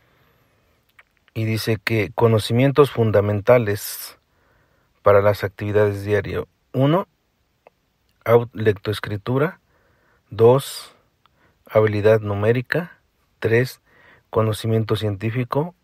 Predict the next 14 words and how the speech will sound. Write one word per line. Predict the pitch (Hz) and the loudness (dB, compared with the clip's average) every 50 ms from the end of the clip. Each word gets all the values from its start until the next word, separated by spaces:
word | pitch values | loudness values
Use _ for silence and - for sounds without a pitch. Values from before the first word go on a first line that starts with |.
| _ _ _ - | _ _ _ -6
Cuatro, | - - 110 120 117 - - 143 165 - _ _ _ _ _ _ _ _ _ _ _ - | 2 4 6 6 4 2 -4 -6 -6 -8 _ _ _ _ _ _ _ _ _ _ _ -6
tecnologías | - 107 101 104 104 98 98 87 104 113 110 107 | -4 -4 -2 0 -2 -2 -2 -2 -2 -2 -2 -2
de | 107 | -2
la | 101 101 | -4 -6
información | 98 92 - 92 95 95 92 92 - - 113 127 143 160 - _ _ _ _ _ _ _ _ _ _ - | -6 -6 -6 -8 -6 -6 -8 -8 -6 -4 -4 -4 -4 -6 -10 _ _ _ _ _ _ _ _ _ _ -10
y | 110 104 | -10 -8
comunicación. | - - 139 143 135 123 113 110 - 107 - - 117 123 143 143 _ _ _ _ _ _ _ _ _ _ _ _ _ _ _ _ _ _ _ _ | -2 -2 0 0 2 0 0 -2 -4 -6 -4 -4 -4 -4 -4 -8 _ _ _ _ _ _ _ _ _ _ _ _ _ _ _ _ _ _ _ _
Cinco, | - - - - 117 123 127 120 - - 135 135 120 123 - | -16 -12 -4 -2 0 0 0 0 -2 0 0 0 0 -2 -4
conocimiento | - 110 110 107 95 - 104 104 107 107 107 - 107 98 | -2 -2 0 0 -2 -4 -4 -4 -2 -4 -2 -4 -6 -6
financiero. | - 104 101 98 95 95 90 - - 107 110 117 135 156 160 _ _ _ _ _ _ _ _ _ _ _ _ _ _ _ _ _ _ _ _ _ _ _ _ _ _ _ - | -6 -6 -6 -6 -6 -8 -10 -10 -8 -6 -4 -4 -4 -6 -8 _ _ _ _ _ _ _ _ _ _ _ _ _ _ _ _ _ _ _ _ _ _ _ _ _ _ _ -20
Seis, | - - - 107 117 123 123 - - - - _ | -12 -4 -2 -2 0 -2 -4 -8 -12 -14 -16 _
cultura | - - 110 101 101 - 110 110 110 117 120 117 - _ _ _ _ _ _ _ _ _ _ _ _ _ _ _ _ _ _ _ _ _ _ _ _ _ _ _ _ _ _ | -10 -8 -8 -8 -6 -6 -6 0 2 2 2 0 -2 _ _ _ _ _ _ _ _ _ _ _ _ _ _ _ _ _ _ _ _ _ _ _ _ _ _ _ _ _ _
y | - 120 123 135 135 127 - | -12 -10 -6 -6 -6 -8 -8
civilidad. | 113 - - 113 104 110 98 98 104 98 98 95 107 | -12 -10 -10 -8 -8 -6 -6 -6 -4 -2 -2 -2 -4